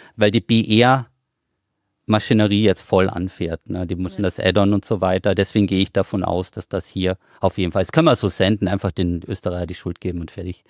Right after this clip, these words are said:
Speaker 2: Okay, der, der Österreicher <laughs> hat Schuld. Falls es stimmt, äh, dann hast, hast du gut vorhergesagt. Und falls nicht, dann werden wir dich alle blamen.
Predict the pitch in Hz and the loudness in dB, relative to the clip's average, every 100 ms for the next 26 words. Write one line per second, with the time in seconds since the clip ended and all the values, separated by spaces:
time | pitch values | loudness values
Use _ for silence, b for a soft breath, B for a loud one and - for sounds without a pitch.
0 | - 226 214 202 - 214 208 240 - 226 | -6 -4 -2 -2 -2 -2 0 0 0 0
1 | 220 208 214 220 269 - 262 247 - 240 | 0 0 -2 -2 -2 0 0 0 -2 0
2 | 247 - 269 262 247 - 247 269 - - | 0 2 0 0 -4 -4 -2 -2 -4 0
3 | 220 226 226 220 - 226 220 220 214 - | 2 2 -2 -6 -10 -4 0 0 -2 -6
4 | _ _ _ 208 220 - - 214 220 - | _ _ _ -6 -4 -6 -10 -8 -6 -2
5 | 226 220 - 240 - 214 208 220 233 269 | -2 -2 -4 -8 -4 -2 -2 -2 -4 -6
6 | B B B B B 226 220 226 208 247 | B B B B B -2 2 2 2 0
7 | 254 226 208 220 220 214 208 - 185 185 | 0 0 2 2 2 0 -4 -6 -8 -8
8 | 180 185 | -10 -12